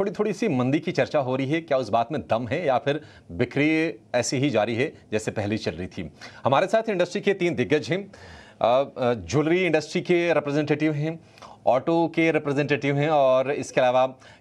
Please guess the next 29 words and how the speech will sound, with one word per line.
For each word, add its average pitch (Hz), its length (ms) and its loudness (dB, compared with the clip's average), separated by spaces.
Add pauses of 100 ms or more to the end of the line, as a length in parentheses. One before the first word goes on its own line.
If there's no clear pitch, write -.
consumer 165 400 2
durable 110 560 -2
यानी 143 160 0
कि 185 100 -2
electronics 147 540 -2
goods 175 300 -4
के 151 220 0
भी, 185 260 0
अ, 156 60 6
हमारे 131 360 2
साथ, 135 240 2
अ, - 100 -12
अ, - 20 -20 (1040)
representative 120 520 0
प्रतिनिधि 123 380 0
उनके 135 380 0
साथ 104 360 0
हमारे 107 260 0
साथ 95 260 -2
जुड़े 98 280 -4
हुए 92 140 -6
हैं। 85 280 -8 (640)
अ, 127 240 4
आपसे 190 300 2
जानना 269 220 2
चाहेंगे 254 280 0
वेंकटेश 165 420 0
जी, 196 140 2
अ, 175 220 4